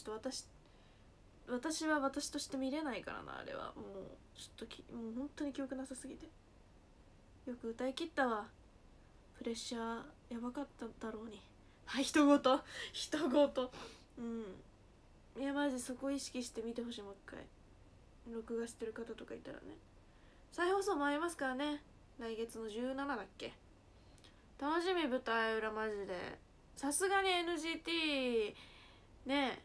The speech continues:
ちょっとピックアップされてるとは思うので。楽しみです、マジで。ねえ、私さ、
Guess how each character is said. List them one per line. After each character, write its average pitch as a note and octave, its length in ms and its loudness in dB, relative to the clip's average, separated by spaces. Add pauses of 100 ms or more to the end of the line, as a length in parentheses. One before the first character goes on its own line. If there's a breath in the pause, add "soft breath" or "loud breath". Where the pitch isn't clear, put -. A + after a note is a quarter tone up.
(1600)
ち - 100 -8
ょ - 20 -
っ - 60 -12
と - 40 -20
ピ B3 80 -4
ッ A#3+ 80 -4
ク C4 80 2
ア B3 40 4
ッ - 20 2
プ - 80 -4
さ A3+ 120 -4
れ B3 120 2
て C4+ 100 4
る C4+ 100 4
と A#3 100 -2
は F#3+ 80 2
思 A#3 420 -2
う - 20 -4
の G3+ 140 -8
で。 - 280 -8 (4000 loud breath)
楽 A3+ 180 -6
し A3+ 140 -4
み A3 140 -4
で F#3+ 80 -6
す、 F#3+ 100 -10
マ G3+ 140 -10
ジ F3+ 160 -10
で。 - 120 -10 (760 loud breath)
ね A#3 100 0
え、 A3+ 60 2
私 A3+ 240 -2
さ、 A3+ 500 -4